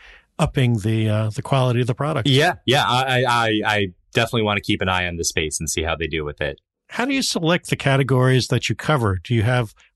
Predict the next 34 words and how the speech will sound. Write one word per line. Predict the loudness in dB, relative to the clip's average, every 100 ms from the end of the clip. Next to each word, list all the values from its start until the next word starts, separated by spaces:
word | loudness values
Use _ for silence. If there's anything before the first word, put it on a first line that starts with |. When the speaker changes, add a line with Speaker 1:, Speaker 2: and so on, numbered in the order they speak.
| -4
Speaker 1:
like, | -2
an | -2
editorial | -2 -2 0 0 2 2 0
calendar | -4 -2 0 0 0 0 0
that | 0 -2
you | 0 0
work | 0 0
off | 0 0 0
of, | 0 0 -4 -14 -20 _ -2
or | 2 2
is | 2
there | 0 0
a | 0
seasonal | 2 2 4 2 2
aspect | 0 0 0 -2 -2 -4 -20 -14
to | -6
the | -4
product | -2 0 -2 -2 -6
you |
cover? | -2 0 0 -2 -6 -12 -6
Speaker 2:
Yeah, | 0 2 0 -2
so | 0 2
it's | 2
a |
little | 0 0
bit | -2
of | 0
both. | 2 2 0 -6 -20 _ -4
Especially | -2 0 0 2 2
with | 2
all | 2 2 2 2
the, | 0 0 2 2 2 0 -2
the |
testing | -4 0 0 0 0 0 0 -2 -4